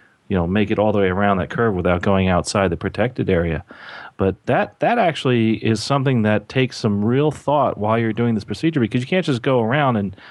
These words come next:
you have to continue on that approach and keep that curve going, and you have to continue on with your speed, 'cause many times when you go around,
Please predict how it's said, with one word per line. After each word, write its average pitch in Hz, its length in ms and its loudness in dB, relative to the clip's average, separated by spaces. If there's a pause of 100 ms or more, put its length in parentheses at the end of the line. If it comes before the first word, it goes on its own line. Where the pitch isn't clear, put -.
(140)
you 123 100 -2
have 165 80 2
to 123 80 -2
continue 123 440 0
on 135 180 2
that 107 140 0
approach 143 520 -4 (440)
and 107 180 -2
keep 131 220 -4
that 107 180 0
curve 123 260 -2
going, 113 300 0
and 156 240 2
you 139 80 2
have 127 160 0
to - 80 -8
continue 127 420 0
on 113 160 2
with 98 120 -2
your 98 100 2
speed, 131 420 -2
'cause 95 160 -4
many 147 220 2
times 139 220 0
when 110 100 0
you 104 60 -2
go 123 140 2
around, 113 420 0